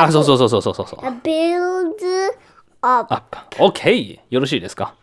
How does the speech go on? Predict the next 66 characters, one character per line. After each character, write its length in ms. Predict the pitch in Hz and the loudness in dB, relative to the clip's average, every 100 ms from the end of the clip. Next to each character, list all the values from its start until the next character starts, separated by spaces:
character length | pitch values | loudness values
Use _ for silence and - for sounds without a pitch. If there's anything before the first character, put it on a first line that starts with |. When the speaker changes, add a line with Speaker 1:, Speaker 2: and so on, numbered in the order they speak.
| _ | _
Speaker 2:
う 60 | 247 | -12
ん。 120 | 220 - | -12 -12
Speaker 1:
こ 60 | - | -4
こ 100 | 139 | -2
に 80 | 131 | -2
置 80 | 127 | -2
い 40 | |
と 100 | 120 | -4
く 80 | - | -4
よ。 220 | 123 - _ _ _ _ | -6 -6 _ _ _ _
Speaker 2:
は 100 | 233 | -10
い。 40 | |
Speaker 1:
こ 80 | 135 | -8
こ 140 | - | -6
に 160 | 127 117 | -4 -4
行 80 | 113 | -4
け 80 | 101 | -6
ば、 180 | 80 - _ _ _ | -6 -14 _ _ _
技 260 | - 117 117 | 0 2 2
何 240 | 110 104 | 2 0
使 180 | 87 - | -4 -8
え 60 | 80 | -8
る 60 | |
か 100 | - | -10
わ 60 | 87 | -8
か 100 | - | -8
る 80 | - | -8
か 140 | - | -14
ら 60 | 78 | -16
ね。 200 | 82 _ _ _ | -18 _ _ _
Speaker 2:
ほ 140 | _ 254 | _ -6
い 380 | 277 294 294 285 | -6 -8 -6 -6
よ。 100 | 277 _ _ | -6 _ _
う 360 | 240 226 226 220 | -18 -14 -12 -6
ん。 40 | |
Speaker 1:
じ 80 | 214 | -4
ゃ 60 | 196 | -4
あ、 60 | 214 214 214 220 | -8 -14 -14 -8
え 160 | 113 107 | -4 -4
ー 20 | |
と、 140 | 208 | -4
ス 80 | - | -2
テ 100 | 196 | 0
ゴ 120 | 175 | 2
サ 140 | 180 165 | 4 4
ウ 40 | |
ル 60 | 156 | 4
ス 100 | 147 | 0
審 180 | - 120 | -6 -6
判、 120 | 92 | -6
も 100 | 110 | -4
う 40 | 135 | -2
一 20 | |
回 180 | 123 113 | 0 0
よ 100 | 110 | -2
ろ 60 | |
し 80 | 110 | -4
く 60 | - | -8
お 40 | |
願 160 | 101 92 | -6 -8
い 40 | |
し 120 | - | -10
ま 80 | 95 | -14
す。 220 | - - _ _ _ _ _ _ _ _ _ - | -14 -20 _ _ _ _ _ _ _ _ _ -12
Speaker 2:
じ 160 | 262 | 0
ゃ 380 | 370 285 214 - | 4 4 0 -8